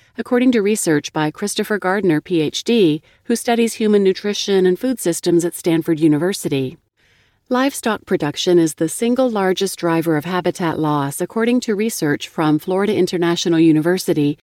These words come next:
published in twenty fifteen in the journal Science of the Total Environment. In the Amazon, where the rainforest plays an integral role in regulating the world's oxygen and carbon cycles, cattle ranching accounts for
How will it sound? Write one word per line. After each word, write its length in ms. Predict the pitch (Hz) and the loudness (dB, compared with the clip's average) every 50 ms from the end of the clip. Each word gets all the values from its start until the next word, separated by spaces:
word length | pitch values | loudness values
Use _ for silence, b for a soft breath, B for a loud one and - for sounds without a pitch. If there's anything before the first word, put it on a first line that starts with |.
| _ _ | _ _
published 500 | - - 208 - 208 220 240 226 - - | -6 -4 -2 0 0 0 0 0 -2 0
in 160 | 196 165 165 170 | 2 2 2 2
twenty 300 | 175 202 220 233 254 240 | 2 0 0 0 0 0
fifteen 540 | - 233 - - - 254 233 202 175 170 | -2 -4 -4 -2 0 2 4 6 6 6
in 100 | 170 160 | 6 6
the 80 | 165 165 | 4 2
journal 440 | - 185 180 180 180 170 170 175 170 - | 2 2 4 4 4 4 2 0 -4 -6
Science 480 | - - 202 208 220 233 247 233 - | -6 -2 0 2 2 2 0 -2 -4
of 100 | 202 156 | -4 -4
the 120 | 151 175 175 | -2 -4 -4
Total 380 | - - 190 175 175 190 190 - | -2 0 0 0 2 0 0 0
Environment. 800 | 196 196 175 175 165 160 151 143 147 147 135 - - - - - _ _ _ _ _ _ _ _ _ _ _ | 0 0 0 0 0 2 2 0 0 0 -2 -6 -8 -10 -18 -20 _ _ _ _ _ _ _ _ _ _ _
In 140 | - 277 285 | -2 2 4
the 140 | 277 247 208 | 4 6 6
Amazon, 600 | 185 180 190 202 190 - 156 147 139 147 160 180 | 4 4 4 2 2 2 2 2 2 2 2 2
where 120 | 165 160 165 | 2 2 2
the 100 | 170 160 | 2 2
rainforest 680 | 160 170 202 233 240 - 214 185 170 160 156 - - _ | 2 2 2 0 0 0 0 0 0 0 -2 -4 -8 _
plays 340 | _ - 170 160 165 160 165 | _ -4 0 2 2 2 4
an 100 | 156 160 | 4 4
integral 480 | 180 214 214 - 214 - 180 175 165 | 4 4 2 -2 -4 -2 0 0 0
role 400 | 151 143 165 175 170 156 143 139 | 2 2 2 2 2 2 2 2
in 140 | 143 143 143 | 0 0 0
regulating 560 | 160 185 208 - 208 180 165 156 156 151 151 | 0 -2 -2 0 2 2 2 2 4 4 4
the 100 | 147 151 | 2 2
world's 340 | 147 160 180 185 185 175 - | 2 0 0 0 0 0 -2
oxygen 720 | 180 160 180 185 - - 202 185 - - 190 185 185 180 | -2 -4 -4 -6 -6 -6 -6 -4 -2 0 2 2 4 4
and 160 | 170 151 156 | 4 2 2
carbon 320 | - - 226 233 202 185 160 | 0 0 0 0 2 2 0
cycles, 600 | - - 147 143 - - 147 143 143 147 - - b b b b b b b b _ | 0 0 -4 -4 -2 -2 -2 -2 -2 -2 -4 -10 b b b b b b b b _
cattle 300 | - 247 240 233 214 196 | -4 -2 0 0 0 0
ranching 520 | 165 160 156 147 143 - - 165 160 170 | 0 0 0 0 0 0 0 0 2 2
accounts 440 | 165 - - - 180 175 175 175 - | 0 0 -2 -2 0 0 0 -2 -4
for 260 | - - 175 170 - | -6 -4 -4 -4 -4